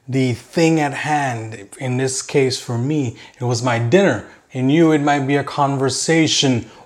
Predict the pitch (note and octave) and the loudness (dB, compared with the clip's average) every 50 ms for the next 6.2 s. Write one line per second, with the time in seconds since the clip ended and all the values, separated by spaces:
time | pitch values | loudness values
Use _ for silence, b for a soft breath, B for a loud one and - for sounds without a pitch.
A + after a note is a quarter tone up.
0 | B - D3 D#3 D#3+ E3+ F3+ F#3 F3+ D#3+ D#3+ D#3+ - - E3 D3+ C#3+ D#3 D3 C#3+ | B -4 -2 0 0 0 0 0 0 -2 -2 -4 -4 -4 -4 -4 -2 -2 -2 -2
1 | B2+ A2+ B2 C3 C3+ C3+ C3+ C3 B2+ A#2+ - - - C#3 C#3 C3+ - B2 A2+ - | -2 -4 -4 -4 -2 -2 -2 -2 -4 -6 -8 -8 -6 -6 -6 -6 -6 -10 -10 -10
2 | - - - - - A2+ G#2 G2 F#2+ F#2 - b b b b - E3 E3 D3 C3+ | -12 -18 -14 -8 -6 -4 -4 -4 -6 -10 -14 b b b b 6 6 8 8 6
3 | C3+ E3 A#3 C4 - - - G#3+ G#3+ G#3+ - - D3+ D3+ D#3 D#3 D#3 D#3 - - | 4 4 4 4 4 4 4 4 4 4 4 4 6 6 8 6 6 4 4 4
4 | - D3+ C#3 C#3 C3+ C3+ C#3 C#3+ C#3 C#3+ C3+ - - - C#3 B2 A#2 A2 G2+ - | 4 4 4 4 6 6 6 6 6 6 4 0 0 0 2 2 2 0 -2 -4
5 | - A#2 G#2+ A#2 D3+ E3 B B B B B B B B - C3 C3+ C3+ - - | -4 -2 -2 -2 -2 -4 B B B B B B B B 0 2 2 2 2 0
6 | - - - | -10 -16 -20